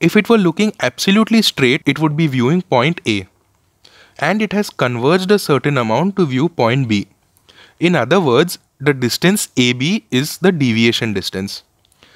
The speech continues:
Now we know by definition that one prism diopter is equal to a deviation of one centimeter at a distance of one meter.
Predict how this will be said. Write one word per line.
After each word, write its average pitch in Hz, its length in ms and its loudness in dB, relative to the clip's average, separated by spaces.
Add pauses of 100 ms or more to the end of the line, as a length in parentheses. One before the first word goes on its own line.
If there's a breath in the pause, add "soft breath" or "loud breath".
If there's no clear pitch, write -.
(280 soft breath)
Now 180 260 2
we 226 200 4
know 190 240 4
by 202 140 2
definition 143 640 0
that 123 180 0
one 131 260 0
prism 151 400 -2
diopter 127 600 0 (320 soft breath)
is 135 140 -2
equal 151 400 2
to 233 220 2 (240 soft breath)
a 151 80 2
deviation 143 580 0
of 180 220 0
one 165 220 2
centimeter 165 720 0
at 156 180 -4
a 156 60 -2
distance 131 420 -2
of 180 160 0
one 113 220 0
meter. 101 280 -8